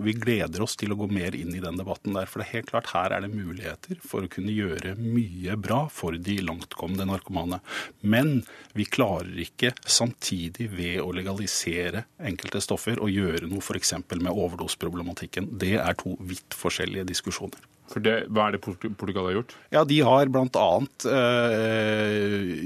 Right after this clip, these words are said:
Speaker 1: gjort mye i forhold til helsetiltak. De har fått ned behandlingskøene. De har bygd nye, jeg håper å si, eh, nye boliger til, eh, de har sanert hele bydeler. De har fått ned,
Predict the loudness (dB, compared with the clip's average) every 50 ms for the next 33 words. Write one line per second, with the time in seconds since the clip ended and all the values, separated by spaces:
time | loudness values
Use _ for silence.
0 | 0 0 0 0 2 2 2 2 4 2 2 0 0 0 -2 -2 0 0 -2 -4
1 | -6 -8 _ _ -10 -6 -4 -4 -4 -4 -4 -4 -4 -2 -2 0 0 -2 -2 -4
2 | -6 -8 -6 -4 -4 -4 -6 -8 -16 -12 -6 -4 -4 -4 -4 -6 -6 -6 -8 _
3 | _ -6 -4 -4 -2 -2 -2 -4 -4 -6 -6 -6 -6 -6 -6 -6 -6 -6 -6 -4
4 | -4 -6 -6 -6 -6 -6 -6 -4 -4 -6 -6 -6 -10 -10 -6 -4 -2 -2 -2 -4
5 | -4 -6 -4 -4 -4 -4 -4 -6 -8 -10 -10 -8 -8 -6 -6 -6 -6 -6 -6 -4
6 | -4 -4 -6 -6 -6 -6 -4 -4 -4 -2 -2 -2 0 -2 -2 -4 -4 -2 -4 -4
7 | -4 -4 -4 -4 -4 -2 -4 -4 -4 -2 -2 -4 -4 -4 -4 -2 -2 -2 -2 -2
8 | -2 -2 -4 -6 -6 -6 -6 -6 -6 -6 -6 -6 -6 -6 -6 -6 -6 -6 -4 -2
9 | -2 -4 -4 -6 -12 -12 -8 -8 -8 -10 -10 -10 -8 -8 -6 -8